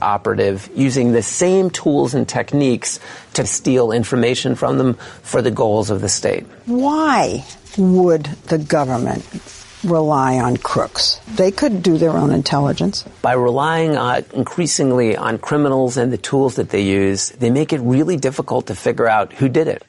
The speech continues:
Speaker 1: They want to hide their tracks.
Speaker 2: For years, they were able to hide their tracks behind the criminal exploits of this Russian hacker, Evgeny Bogachev, one of the F B I's most wanted cyber criminals today,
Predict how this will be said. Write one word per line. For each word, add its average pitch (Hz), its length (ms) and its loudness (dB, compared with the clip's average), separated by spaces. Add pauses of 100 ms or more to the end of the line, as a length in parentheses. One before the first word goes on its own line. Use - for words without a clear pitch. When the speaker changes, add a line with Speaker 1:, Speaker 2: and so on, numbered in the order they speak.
(120)
Speaker 1:
They 131 160 0
want 131 220 0
to 120 240 0
hide 156 320 -4
their 135 160 0
tracks. - 720 -4 (240)
Speaker 2:
For - 220 -2
years, 202 580 2
they 165 140 2
were 156 180 2
able 214 340 2
to 165 140 0
hide 160 400 0
their 151 160 2
tracks 165 540 -2
behind 208 500 0
the 190 60 0
criminal 240 520 0
exploits 180 720 -2
of 156 240 -4
this 214 300 0
Russian 185 480 0
hacker, 180 520 0 (300)
Evgeny 185 560 0
Bogachev, 175 800 0 (380)
one 170 180 2
of 160 120 2
the 165 180 2
F 208 220 -2
B 220 140 2
I's 196 320 0
most 175 460 2
wanted 208 540 0
cyber 185 500 0
criminals 165 560 0
today, 160 560 0